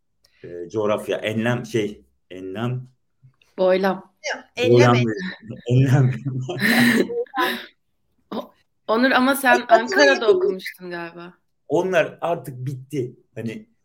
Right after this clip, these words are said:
Speaker 1: hiç hatırlamıyorum bile. Hatta, e, organizmam da buranın iklimine uyum sağladı.
Speaker 2: <laughs>
Speaker 1: Eskiden ben soğuk duş alabiliyordum mesela. Alamıyorum burada. Antal-,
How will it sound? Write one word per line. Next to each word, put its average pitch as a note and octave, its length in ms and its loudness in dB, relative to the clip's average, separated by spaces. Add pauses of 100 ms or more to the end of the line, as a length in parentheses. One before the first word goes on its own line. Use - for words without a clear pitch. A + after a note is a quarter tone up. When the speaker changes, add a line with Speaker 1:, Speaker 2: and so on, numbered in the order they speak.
(440)
Speaker 1:
hiç E3 180 -10
hatırlamıyorum D#3 680 -4
bile. G3 160 -4
Hatta, D#3+ 600 0 (120)
e, A2 180 -6
organizmam D3+ 800 0
da C3+ 140 -2
buranın C#3+ 240 0
iklimine C#3 360 -8
uyum D3 300 -6
sağladı. C3 460 -2
Speaker 2:
<laughs> - 80 -6
Speaker 1:
Eskiden C#3+ 360 -4
ben D3 180 -4
soğuk D3 420 -4 (120)
duş C3 200 -8
alabiliyordum C3 640 -4
mesela. G#2 420 -10
Alamıyorum G2 580 -4
burada. E2+ 240 -10 (120)
Antal-, C3+ 420 -2